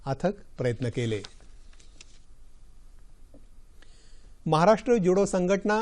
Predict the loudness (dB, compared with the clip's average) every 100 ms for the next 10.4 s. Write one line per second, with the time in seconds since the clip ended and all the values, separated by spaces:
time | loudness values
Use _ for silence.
0 | 0 -2 0 0 0 0 2 2 2 2
1 | 2 2 2 0 0 0 0 0 -2 -2
2 | -2 0 -2 -2 -2 0 0 0 -2 -2
3 | -2 0 2 2 -2 -10 -18 -20 -10 0
4 | 2 6 4 6 6 8 8 8 4 0
5 | 0 2 2 2 0 2 0 0 2 2
6 | 2 0 -2 -2 2 0 0 -10 -20 -4
7 | -2 0 0 2 4 6 8 6 6 4
8 | 4 4 2 2 2 2 2 0 2 2
9 | 4 4 2 2 0 0 0 0 0 0
10 | 0 0 -2 -4